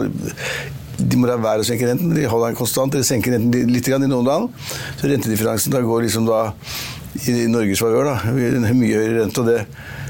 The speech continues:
det tror jeg er det viktigste a-, a-, argumentet, og ikke det politiske. Ikke det at vi har fått nye skatteendringer, ikke det at politikerne vingler litt grann, men det er, rentedifferansen er stor. Og så, og så er det kanskje, men det er på tynn is, så er det kanskje det at norsk økonomi kanskje er, går litt dårligere enn mange vil ha det til.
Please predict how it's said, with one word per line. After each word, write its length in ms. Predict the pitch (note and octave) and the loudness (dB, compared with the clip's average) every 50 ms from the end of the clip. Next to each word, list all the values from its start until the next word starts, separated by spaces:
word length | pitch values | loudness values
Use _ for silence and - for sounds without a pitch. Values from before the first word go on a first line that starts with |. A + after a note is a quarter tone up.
| - - | -8 -4
det 140 | - C#3+ C3+ | -4 -2 0
tror 140 | - B2+ A#2+ | 2 2 2
jeg 80 | A2+ G#2+ | 2 2
er 80 | A2 | 2
det 20 | A2+ | 0
viktigste 400 | G2+ - A2 F#2+ G2+ G#2+ G#2 F#2+ | 0 0 0 0 0 0 2 2
a-, 160 | G2+ G#2 G#2 | 2 2 2
a-, 240 | G2 G#2 G#2 G#2 G2 G#2 | 2 2 2 2 2 2
argumentet, 400 | G#2+ A2 G#2 A2 A2+ A2 G2+ C#3+ | 2 2 2 0 0 0 0 0
og 80 | C3+ C#3 | 0 0
ikke 160 | B2 - F#2+ | 2 2 0
det 80 | G#2 G2+ | 0 0
politiske. 560 | A2+ A2 G#2 F#2 F2+ G2 - - B2 A#2 A#2+ D3+ A#2+ | 2 2 2 2 2 0 0 0 0 0 0 0 0
Ikke 160 | - C#3 B2 | 0 0 0
det 80 | A#2 | 0
at 80 | G2+ G#2+ | 2 0
vi 60 | G#2+ | 0
har 40 | G2+ A#2 | 0 2
fått 100 | A#2 A#2 | 2 2
nye 80 | G#2 | 2
skatteendringer, 480 | - A2+ G#2 - - G2 G2+ A2 A#2+ C#3 C#3 A#2 | 2 0 0 0 2 2 2 2 2 0 0 0
ikke 160 | - C3 A#2 | 0 0 0
det 80 | A2+ | 0
at 60 | F#2 B2 | 0 0
politikerne 400 | A#2 G#2+ G2+ G#2 A2 A2 A2+ A#2 | 0 2 2 2 2 2 2 2
vingler 240 | A2+ G#2 G2 G2 G2+ | 0 2 2 2 0
litt 160 | G#2 G#2+ C3 | 0 2 2
grann, 160 | C#3+ C#3 C3 | 2 2 2
men 80 | C3 C3+ | 2 2
det 80 | D3+ | 2
er, 180 | D3+ D3+ D3+ - - - - - - - - - - - - - - - | 2 0 -2 -4 -6 -10 -14 -14 -14 -14 -12 -12 -12 -12 -12 -8 -4 -2
rentedifferansen 640 | D3+ C3 - C3+ B2+ A#2 A#2 A#2 A#2 A2 - C#3 - | -2 0 0 0 0 0 0 0 0 0 -2 0 0
er 80 | A2+ | 0
stor. 240 | A#2+ C3 C#3+ C3 - - - - - - - - - - - - - - - - - - | 0 0 0 0 -2 -4 -6 -12 -12 -12 -10 -10 -10 -8 -8 -6 -6 -6 -8 -8 -6 -2
Og 100 | C#3+ C3 | 0 2
så, 80 | D#3 D#3 | 2 2
og 40 | C#3 | 2
så 80 | - F3 | 2 2
er 80 | D#3 | 0
det 80 | F#3 E3+ | 0 -2
kanskje, 440 | - - F3+ E3+ C3 - - - D#3 D3 | -2 -2 0 0 0 0 0 0 2 2
men 60 | C#3 | 2
det 60 | C#3 C3+ | 2 2
er 140 | C3+ C3+ C#3 C3 B2 | 2 2 0 0 0
på 80 | C3+ C3 B2+ | -2 -2 0
tynn 160 | - B2+ B2+ C3+ | 0 2 2 2
is, 140 | C3 A#2 - - - - - - - - | 0 0 -4 -6 -8 -10 -10 -10 -8 -4
så 100 | - C#3 | -2 0
er 60 | A#2+ | 0
det 60 | C3+ C3+ | 0 0
kanskje 300 | - - D3+ D3 B2 C3 B2 | -2 -2 -2 -2 -2 -2 0
det 60 | C3 | 0
at 60 | B2 B2 | 0 0
norsk 200 | B2 G#2 - B2+ | 0 0 0 0
økonomi 240 | A#2 B2 C3 C3 B2+ | 2 2 2 0 0
kanskje 220 | C3 B2 G#2+ B2+ - | 0 -2 -2 -2 -2
er, 160 | - - A#2 A2+ | 0 0 0 2
går 220 | A#2 A#2+ B2 B2 | 2 2 2 0
litt 120 | B2+ B2+ | 0 0
dårligere 360 | C#3+ B2+ A2 G#2 A#2+ B2 A#2+ B2 | 0 0 0 0 0 0 2 2
enn 40 | |
mange 180 | A#2+ A#2+ A#2+ B2+ | 2 2 2 2
vil 80 | B2 A#2 | 2 0
ha 40 | A#2 G#2+ | 0 0
det 80 | C3+ | 0
til. 140 | E3+ A3 C4+ | 0 -2 -2